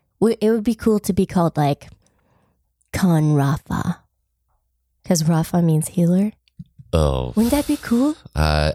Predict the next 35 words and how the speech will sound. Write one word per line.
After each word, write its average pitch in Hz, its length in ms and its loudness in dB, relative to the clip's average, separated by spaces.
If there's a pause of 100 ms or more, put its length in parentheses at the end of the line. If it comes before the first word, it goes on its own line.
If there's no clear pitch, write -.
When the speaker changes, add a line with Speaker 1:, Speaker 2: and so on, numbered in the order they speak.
Speaker 2:
I 151 180 -2
feel 160 320 -2
like 151 120 0
it 143 100 0
was 117 160 0
cool 120 320 0
until, 98 400 0 (240)
like, 92 240 0
you 90 220 0
told 90 260 0
me 90 120 2
what 82 340 0
you 80 120 0
were 73 100 0
do-, 76 260 -2
where 82 120 0
you 78 140 2
going. 78 300 0 (840)
<clears throat> - 180 -2
Speaker 1:
You 202 300 0
didn't 214 240 2
like 185 260 -2
it? 208 240 2
Speaker 2:
No, 123 400 0 (320)
it's, 117 300 -4 (100)
like, 107 460 2
<laughs> - 20 2
it, 127 920 -4 (360)
I, 107 140 -4
g-, 95 160 -4
I 101 140 0
get 92 240 0
what 98 120 0
you're 98 120 2
doing. 92 540 0